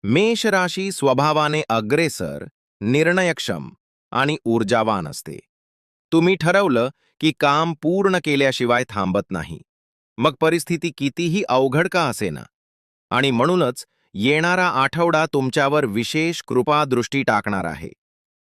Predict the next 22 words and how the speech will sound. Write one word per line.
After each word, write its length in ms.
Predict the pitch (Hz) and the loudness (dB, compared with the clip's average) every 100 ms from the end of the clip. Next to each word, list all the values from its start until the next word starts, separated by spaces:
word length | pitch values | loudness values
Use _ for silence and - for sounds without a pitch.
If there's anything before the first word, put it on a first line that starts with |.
| _ - | _ -6
या 180 | 104 131 | 0 2
आठवड्यात 560 | 135 127 151 151 127 127 | 2 0 2 4 4 2
काही 240 | 131 123 131 | 0 0 2
गोष्टी 500 | 123 120 - 120 113 _ - - | 2 0 -2 -4 -4 _ -12 -2
अचानक 480 | 139 - 185 185 185 - | -2 0 -2 0 -4 -2
चांगल्या 460 | 156 143 156 170 | 0 2 2 2
दिशेने 420 | 160 139 147 135 127 | 2 0 0 0 0
फिरताना 420 | 123 107 113 107 | -2 0 0 0
दिसतील. 480 | 92 78 - - 58 - _ _ _ _ - | -2 -6 -10 -12 -14 -18 _ _ _ _ -2
अपेक्षित 520 | 139 190 185 - 190 - | 2 2 0 -2 -2 2
कामांमध्ये 640 | 147 151 156 151 139 160 | 2 2 2 0 0 0
वेग 380 | 101 135 160 123 | 2 2 2 0
येईल. 420 | 87 73 50 50 _ _ _ _ _ - | -6 -8 -10 -16 _ _ _ _ _ 0
पैशांबाबत 680 | 139 139 165 151 143 143 143 - | 2 4 2 0 2 2 0 0
थोडी 240 | 143 139 | 0 0
सुधारणा 500 | 120 107 135 147 147 143 | -2 0 0 0 0 -2
थांबलेली, 500 | 139 139 143 143 156 _ _ - | -2 0 -2 -2 -8 _ _ -10
डील, 560 | 98 139 135 127 127 127 - | -2 2 2 0 -2 -6 0
ऑर्डर, 520 | 120 131 127 127 120 120 _ 95 | 2 4 4 2 2 -4 _ -2
नोकरी 640 | 113 139 131 139 120 113 _ _ - | 2 2 2 0 0 -2 _ _ -2
किंवा 260 | 156 151 | 2 2
व्यवसायात 640 | 120 120 127 139 131 131 | 2 2 2 0 0 0